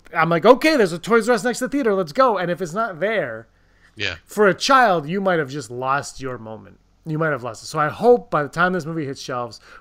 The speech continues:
Speaker 1: we can go in and we can get those figures.
Speaker 2: Yeah, there's no reason for it to not be that way. Like, though I know they, uh, what's this? Uh, companies that make, like, just anything, you know, they like the idea of, like, it's,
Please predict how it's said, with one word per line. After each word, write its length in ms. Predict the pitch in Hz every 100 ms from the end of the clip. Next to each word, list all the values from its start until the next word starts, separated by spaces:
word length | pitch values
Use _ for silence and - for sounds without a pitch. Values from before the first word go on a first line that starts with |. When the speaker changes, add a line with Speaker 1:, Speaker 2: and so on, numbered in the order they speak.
| -
Speaker 1:
we 100 | 156
can 120 | 156
go 180 | 139 127
in 240 | 123 117 - - -
and 80 | 147
we 60 | 135
can 100 | 131
get 200 | 113 104
those 180 | 104 -
figures. 500 | 113 95 101 - - - - -
Speaker 2:
Yeah, 180 | 101 92 -
there's 240 | 110 107
no 160 | 131 135
reason 400 | 113 98 92 85
for 240 | - 92
it 120 | 82 -
to 100 | 92
not 280 | 92 92 -
be 80 | 82
that 180 | -
way. 120 | - -
Like, 160 | - - - -
though 340 | 110 113 113 110
I 120 | 110
know 240 | 117 120
they, 220 | 113 110 - - - - - - 110 73 _ - - - - - - - - - - - -
uh, 480 | 110 104 101 95 90
what's 220 | 107 -
this? 200 | 98 92 -
Uh, 380 | 135 117 104 92 -
companies 420 | 143 147 131 110
that 120 | 104
make, 300 | 101 104 - -
like, 220 | 98 101
just 160 | 135
anything, 500 | 135 117 107 95 85
you 60 | 92
know, 200 | 101 101
they 180 | 98 104
like 280 | 104 110 104
the 120 | 107
idea 420 | 95 90 92 90
of, 100 | 87
like, 260 | 87 85 -
it's, 200 | 90